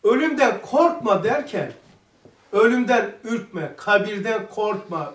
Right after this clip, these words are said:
ürkme, darılma. Zaten kabirdeyiz.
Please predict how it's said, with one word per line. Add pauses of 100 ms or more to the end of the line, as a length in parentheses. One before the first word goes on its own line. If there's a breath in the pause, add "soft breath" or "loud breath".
ürkme,
darılma. (880)
Zaten
kabirdeyiz.